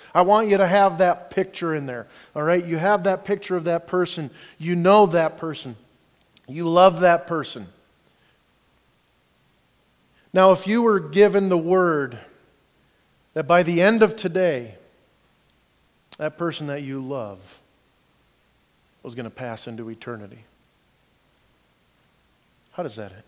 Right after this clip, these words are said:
impact you right now? <laughs> Does it break your heart? Would you run over to their house and talk about the Packers?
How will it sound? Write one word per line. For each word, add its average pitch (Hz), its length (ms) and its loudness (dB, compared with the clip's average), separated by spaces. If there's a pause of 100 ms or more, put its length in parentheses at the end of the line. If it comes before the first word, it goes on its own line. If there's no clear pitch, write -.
impact 104 440 -16
you 117 100 -16
right 107 220 -16
now? 110 220 -20 (140)
<laughs> - 60 -18 (1900)
Does 139 140 -8
it 147 120 -12
break 156 340 -6
your 151 140 -8
heart? 113 300 -16 (1600)
Would 165 180 -2
you 214 140 0
run 226 260 6
over 240 160 8
to 220 60 6
their 208 180 4
house 208 360 2
and 170 100 -6
talk 185 280 4
about 190 240 2
the - 60 -10
Packers? 165 640 -6